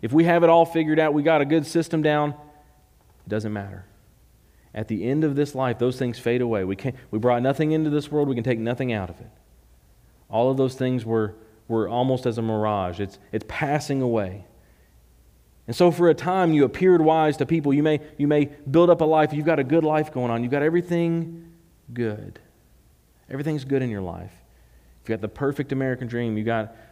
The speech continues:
the, the perfect house, the perfect cars, two point five kids, and a dog or a cat, depending on what you like. But at the, at the root of that, those people could be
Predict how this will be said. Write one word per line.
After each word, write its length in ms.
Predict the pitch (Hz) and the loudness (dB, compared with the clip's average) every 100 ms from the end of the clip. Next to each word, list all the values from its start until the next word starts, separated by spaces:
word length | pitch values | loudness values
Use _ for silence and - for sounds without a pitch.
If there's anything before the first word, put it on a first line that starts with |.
| - | -8
the, 140 | 113 - - | -6 -6 -6
the 100 | - | -6
perfect 380 | 90 135 131 113 | -2 -2 -2 -4
house, 320 | 139 139 139 | -2 -2 -2
the 100 | - | -6
perfect 320 | - 123 113 | -4 -4 -4
cars, 500 | - 135 135 131 131 - - | -6 -2 0 0 -2 -8 -14
two 160 | - 139 | -4 -4
point 260 | 135 131 113 | -2 -6 -4
five 300 | 127 120 113 | -4 -4 -2
kids, 580 | 147 135 131 131 - - _ _ _ _ _ _ _ _ - | -2 -2 -4 -10 -18 -20 _ _ _ _ _ _ _ _ -12
and 120 | 104 | -8
a 60 | 113 | -4
dog 400 | 101 98 87 - _ _ _ _ _ _ _ _ _ | -4 -6 -12 -18 _ _ _ _ _ _ _ _ _
or 120 | 110 | -6
a 40 | 107 | -6
cat, 280 | - 95 95 | -8 -10 -10
depending 300 | 101 104 92 | -10 -10 -8
on 100 | 90 | -10
what 160 | 82 | -12
you 60 | 82 | -12
like. 260 | 71 65 - _ _ _ _ _ _ _ _ _ _ _ _ _ _ _ _ _ | -12 -14 -20 _ _ _ _ _ _ _ _ _ _ _ _ _ _ _ _ _
But 120 | - | -6
at 80 | 113 | -4
the, 80 | 101 | -4
at 100 | 113 | -4
the 80 | 107 | -4
root 240 | 117 175 | 0 2
of 100 | 170 | 2
that, 320 | 110 95 95 104 | 0 -6 -6 -2
those 220 | 139 151 | -2 -2
people 340 | - 190 113 | -6 -8 -8
could 220 | 104 113 | -8 -8
be 280 | 104 110 104 | -6 -6 -8